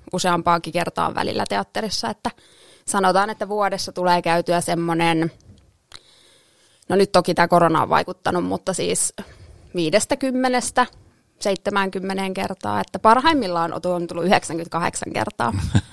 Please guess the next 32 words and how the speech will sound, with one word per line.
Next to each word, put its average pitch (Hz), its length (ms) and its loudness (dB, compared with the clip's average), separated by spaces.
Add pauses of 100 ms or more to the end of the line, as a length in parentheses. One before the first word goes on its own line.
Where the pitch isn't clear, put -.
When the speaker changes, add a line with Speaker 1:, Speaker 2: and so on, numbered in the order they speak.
Speaker 2:
Se 127 60 2
on, 123 60 4
Speaker 1:
vuodessa. 139 480 2 (240)
Speaker 2:
se - 140 2
on 120 120 10
aika 123 220 6
paljon. 107 440 6 (600)
Mistä 240 380 2 (180)
tämmönen 190 300 6
innostus 160 480 4 (140)
teatteriin 165 380 4
sulla 151 220 4
on 151 80 8
lähtenyt? - 400 4 (600)
Speaker 1:
No 214 80 2
kaikki 254 280 4
lähti 208 260 -2
mulla 208 340 2
siis 175 320 -8
vuonna 175 260 4
kahdeksanviisi 180 720 -4
musikaalista. 220 720 2 (400)
Tota, 175 500 2 (100)
mä 190 160 2
en 185 100 -4
ollut 180 260 -2
siis, 170 180 -10
mä 208 60 0
olin, 226 120 -2
kävin 233 240 -4
tosi 202 180 -4
paljon 170 320 -6